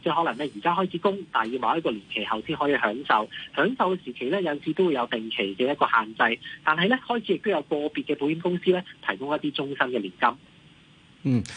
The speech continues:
Speaker 2: 噉啊，Steven 啊，你睇返香港嗰個人嘅壽命，平均嘅壽命啊，女性係長過男性大約四至五年到啦，即係話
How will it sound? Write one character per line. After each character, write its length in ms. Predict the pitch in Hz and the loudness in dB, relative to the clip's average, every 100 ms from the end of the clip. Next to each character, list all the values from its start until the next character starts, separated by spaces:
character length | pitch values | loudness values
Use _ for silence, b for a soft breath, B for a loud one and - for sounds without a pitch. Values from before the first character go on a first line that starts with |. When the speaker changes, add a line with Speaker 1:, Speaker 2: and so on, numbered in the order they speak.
| B B - | B B 0
Speaker 2:
噉 80 | |
啊， 40 | 165 | 0
Steven 440 | - 208 190 120 | 2 2 4 2
啊， 100 | 98 - | 0 -4
你 680 | 117 131 151 156 156 160 156 | 0 2 4 4 4 2 2
睇 200 | - 143 | 0 2
返 140 | 175 | 2
香 320 | 170 180 175 160 | 2 4 2 2
港 300 | 113 120 127 | 2 2 2
嗰 120 | 135 | 0
個 600 | 120 113 107 104 104 101 | 0 2 2 2 0 0
人 240 | 104 95 82 85 | -2 -4 -4 -2
嘅 280 | 92 101 98 | 0 0 0
壽 320 | 92 95 90 | 0 0 0
命， 400 | 92 95 92 92 87 - | 0 0 0 -2 -4 -4
平 320 | 104 92 95 | -2 0 -2
均 0 | |
嘅 540 | 110 113 113 107 95 92 | 2 2 2 2 0 0
壽 180 | - | -2
命 300 | 87 87 92 | -2 -2 -2
啊， 180 | 95 95 | 0 0
女 340 | 92 90 95 107 | 0 0 2 2
性 300 | 98 110 113 - - B B B B B | 4 2 2 -2 -16 B B B B B
係 680 | 104 101 95 95 98 98 98 92 | 4 6 6 4 4 4 2 2
長 420 | - 92 87 92 | 2 2 2 2
過 120 | 104 | 2
男 280 | 98 87 90 | 2 2 0
性 240 | 104 101 | 2 2
大 300 | - 98 90 | 2 2 4
約 140 | 95 98 | 2 0
四 320 | - 107 98 | 2 2 2
至 220 | - 98 | 2 0
五 40 | 90 92 | 2 2
年 180 | 92 85 | 2 0
到 200 | 90 101 | 0 2
啦， 180 | 101 104 B B B B | 0 -2 B B B B
即 80 | - | 2
係 40 | |
話 640 | 160 123 110 107 104 101 | 4 6 6 4 4 2